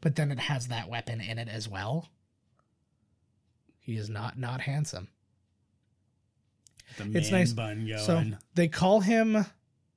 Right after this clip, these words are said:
Speaker 1: the White Wolf, like, as, like, a kind of a, uh, little bit of a
Speaker 2: Beautiful.
Speaker 1: nickname.
Speaker 2: Neat. Never saw that
Speaker 1: Yeah.
Speaker 2: one. Neat.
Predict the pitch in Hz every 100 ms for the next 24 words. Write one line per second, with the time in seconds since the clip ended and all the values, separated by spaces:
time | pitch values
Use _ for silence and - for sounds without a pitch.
0 | _ _ _ 165 147 143 151 151 147 147
1 | 143 - - - _ _ _ 143 131 135
2 | 127 123 120 127 - 120 117 113 110 107
3 | 107 107 107 - _ _ 104 135 131 123
4 | 127 127 135 139 127 151 156 135 127 135
5 | 139 156 143 127 131 113 107 104 131 151
6 | 165 147 - -